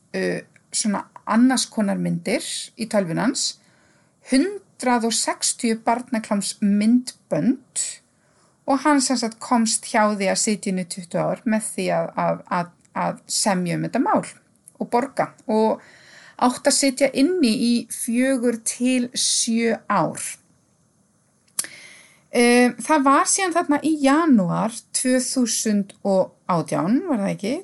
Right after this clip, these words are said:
Tvö þúsund og átján, sem að <clears throat> hann tekur sitt eigið líf og lögfræðingurinn hans, s-, eh,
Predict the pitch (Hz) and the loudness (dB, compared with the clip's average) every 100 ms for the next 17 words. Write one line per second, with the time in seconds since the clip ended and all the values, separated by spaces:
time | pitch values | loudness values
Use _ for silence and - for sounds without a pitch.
0 | - 190 180 170 160 165 156 - 269 247 | -6 -6 -4 -4 -4 -4 -4 0 4 6
1 | 240 226 - - 240 233 190 196 - _ | 4 2 -2 -10 -6 -4 -4 -6 -10 _
2 | _ _ - 233 226 277 269 247 254 214 | _ _ -4 -2 0 0 0 -4 -2 -2
3 | 202 160 151 233 269 - - _ _ _ | -2 -2 -4 -4 -4 -6 -10 _ _ _
4 | _ _ _ _ _ _ 247 240 240 220 | _ _ _ _ _ _ 2 4 4 4
5 | 233 370 - - 370 269 254 220 220 220 | 2 0 -4 -2 2 2 2 2 2 2
6 | - - - - - - 190 185 175 | 0 -2 -2 -2 -2 0 4 4 2